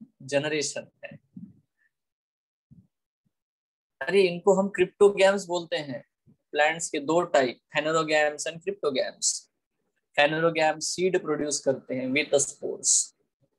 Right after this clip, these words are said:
cryptogams only spores produce करते हैं, ठीक है। इसीलिए bryophyte को मतलब Moses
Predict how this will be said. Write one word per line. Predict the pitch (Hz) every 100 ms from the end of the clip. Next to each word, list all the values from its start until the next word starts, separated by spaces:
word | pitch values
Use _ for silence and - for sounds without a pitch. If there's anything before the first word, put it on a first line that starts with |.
| _ _ _ _ _ _ _ 131 _
cryptogams | 156 - 151 151 _ _ _ 151 147 151 147
only | 147 156 156
spores | - 165 -
produce | 139 139 -
करते | 135 -
हैं, | 110 _ _ -
ठीक | -
है। | 160 - _ _ _ _ _
इसीलिए | 139 151 165 160 165 160
bryophyte | 135 143 165 165 156 131 -
को | - 127
मतलब | 123 131 123 131
Moses | 143 147 147 135